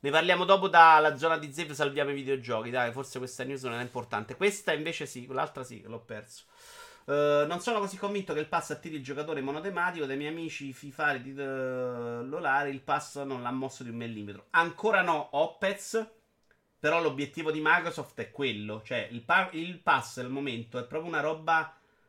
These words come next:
che è abbastanza ferma a noi giocatori di un, di una certa età e alla gente che conosce l'ecosistema Microsoft. Non è, secondo me, ancora attecchito sul grande pubblico. Se la mossa a Microsoft riesce, ci arriviamo.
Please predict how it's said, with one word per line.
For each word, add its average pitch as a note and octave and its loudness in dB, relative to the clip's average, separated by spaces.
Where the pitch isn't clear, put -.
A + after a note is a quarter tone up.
che D3+ 2
è - -10
abbastanza D#3+ 0
ferma B2+ -2
a C3+ 2
noi F3 0
giocatori E3 -2
di D3+ -6
un, C3+ -4
di C3 -6
una C#3 -2
certa D#3 -8
età F3 2
e C#3 -2
alla C#3 2
gente D3 -4
che C3+ -6
conosce C3+ -6
l'ecosistema A#2+ -8
Microsoft. G#2 -6
Non D3+ 2
è, E3+ 4
secondo D3 -4
me, D#3 -2
ancora D3+ 2
attecchito - -8
sul A2+ -10
grande A#2 -4
pubblico. A2 -10
Se E3+ 2
la C3+ 0
mossa D3+ 0
a C#3 -2
Microsoft C3 0
riesce, C3+ -4
ci B2 -10
arriviamo. G2 -8